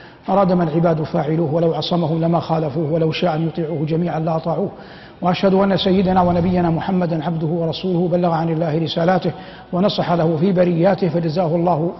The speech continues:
بأفضل ما جزى به نبيا عن أمته. وبعد، أيها المباركون، درسنا في هذا اليوم عنوانه: "أولم ينظروا إلى السماء فوقهم كيف بنيناها وزيناها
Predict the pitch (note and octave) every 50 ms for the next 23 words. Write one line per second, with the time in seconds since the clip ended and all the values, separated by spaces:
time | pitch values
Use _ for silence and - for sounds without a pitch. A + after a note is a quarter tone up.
0 | - - D#3 E3 F#3 F#3 - F3 F3 F#3 F3 F3 E3+ F#3 F3+ E3+ D#3+ C#3+ F3 F3
1 | D#3 F3+ E3 F3+ F3 E3 D#3+ F#3+ G3 G3 F3+ E3 F#3+ G3 F#3 F#3 F3+ F3 - -
2 | - - - - - - - - - - - - - - F3+ G3+ A3 G3 G3+ G3
3 | F#3+ F#3 F#3 F3 F3 F3+ F3+ F3 E3+ F#3 F3+ F3 - - G3+ G#3+ G#3+ A3 - -
4 | - - - - - - - - - E3 G3 F#3+ - - F#3 F3+ E3+ C#3 E3 E3
5 | E3+ F3 E3+ E3 E3+ F#3+ G#3 G#3 F3+ C#3 D#3+ E3+ E3+ F3+ F#3+ F#3+ F#3 F3+ F#3+ G#3
6 | G#3+ - - - - - - - - - - - F#3+ G3+ G3+ G3+ G3 F#3+ F#3 G3
7 | G#3+ G3+ F3 F#3 E3+ E3+ E3 E3+ E3+ E3 - - F#3 F3 F#3+ F#3+ F3+ F3 E3 -
8 | - G3+ F#3 - - F3 E3+ E3+ D#3 - F#3+ F#3+ F3+ D#3 F3+ E3+ E3+ E3+ F3 E3
9 | E3+ F3 F#3+ F#3+ E3+ F3+ E3+ E3+ E3+ D3 F#3 F#3+ F3+ F3 E3+ E3+ E3 F3 G3+ G#3
10 | F3 G#3+ A3